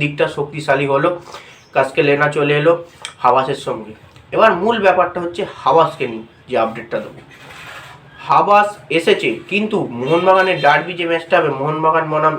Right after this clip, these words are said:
ইস্টবেঙ্গল ম্যাচে, সেখানে কিন্তু হেড কোচ হিসেবে কাজ করবে ক্লিফার্ড মিরান্ডাই। সেখানে কিন্তু হাবাস কোচ হিসেবে কাজ করবে না, হেড কোচ হিসেবে, কিন্তু, কিন্তু কাজ করবে ক্লিফার্ড মিরান্ডাই কোচ খ-, হবেন। এবং হাবাস কিন্তু তাকে বুদ্ধি ফুদ্ধি সাইড থেকে দিতে পারেন,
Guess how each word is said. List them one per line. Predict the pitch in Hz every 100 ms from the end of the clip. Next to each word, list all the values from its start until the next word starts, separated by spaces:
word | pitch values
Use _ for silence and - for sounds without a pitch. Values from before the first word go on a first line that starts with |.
| 143
ইস্টবেঙ্গল | 147 151 147 143
ম্যাচে, | 139 127 110 - - -
সেখানে | 160 202 220
কিন্তু | 220 202 202 -
হেড | 147 - -
কোচ | 202 208 180
হিসেবে | 202 175 190 - - - -
কাজ | 160 -
করবে | 180 175 240 - - - -
ক্লিফার্ড | 190 196 220 175
মিরান্ডাই। | 156 143 127 113 - - - - - - - -
সেখানে | - 175 185 196
কিন্তু | 208 226 214 - -
হাবাস | 151 196 196 -
কোচ | 175 175 185
হিসেবে | 190 180 170
কাজ | 156 -
করবে | 170 170 180
না, | 202
হেড | 165 156
কোচ | 170 165
হিসেবে, | 175 185 185
কিন্তু, | 160 156
কিন্তু | 165 165
কাজ | 151 -
করবে | 175 175 170
ক্লিফার্ড | 160 156 175 170
মিরান্ডাই | 165 165 175 180
কোচ | 170 170 -
খ-, | 165 151
হবেন। | 147 202 220 - - - 127
এবং | 147 143 -
হাবাস | 127 196 226 -
কিন্তু | 196 -
তাকে | 175 180 151
বুদ্ধি | 190 208 214
ফুদ্ধি | 202 196 185
সাইড | 147 - -
থেকে | 160 147
দিতে | 143 160
পারেন, | 156 147